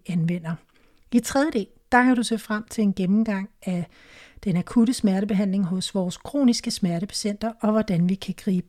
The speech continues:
det an. Husk også, at du som altid kan hoppe ind på scanforum dot org, hvor der vil ligge et blogpost, der hører til den her episode af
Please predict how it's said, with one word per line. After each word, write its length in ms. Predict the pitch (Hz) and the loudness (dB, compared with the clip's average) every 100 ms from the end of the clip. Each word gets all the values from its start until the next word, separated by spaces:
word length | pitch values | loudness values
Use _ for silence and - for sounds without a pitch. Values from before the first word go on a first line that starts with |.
| - | -2
det 180 | 196 175 | 0 0
an. 140 | 151 139 - _ _ _ _ | -2 -10 -20 _ _ _ _
Husk 280 | - 302 - | -2 -2 0
også, 300 | 202 214 254 | -2 -2 -4
at 160 | 233 - | -6 -6
du 100 | 196 | -8
som 300 | - 156 160 _ | -8 -12 -14 _
altid 400 | 220 262 - 277 262 _ - - - | -6 -4 -4 -6 -6 _ -20 -20 -4
kan 200 | 233 190 | -2 -2
hoppe 340 | 190 180 214 | -4 -4 -2
ind 80 | 226 - | -4 -4
på 160 | 214 | -6
scanforum 540 | 190 196 185 - 208 196 | -6 -6 -6 -4 -4 -4
dot 240 | 180 170 - | -6 -10 -4
org, 280 | 240 254 - | -4 -4 -6
hvor 160 | 202 196 | -6 -4
der 120 | 185 | -4
vil 140 | 190 | -4
ligge 360 | 175 180 214 - | -4 -4 -6 -8
et 160 | 185 170 | -10 -12
blogpost, 680 | - 196 220 - 226 226 | -6 -6 -6 -6 -6 -6
der 80 | 214 | -8
hører 220 | 190 196 | -4 -4
til 340 | 180 - 180 160 _ - | -6 -8 -10 -10 _ -10
den 120 | 196 | -8
her 200 | 214 190 165 | -6 -6 -4
episode 640 | 160 - - 175 208 240 - - | -6 -6 -6 -4 -4 -6 -10 -12
af 220 | 165 | -12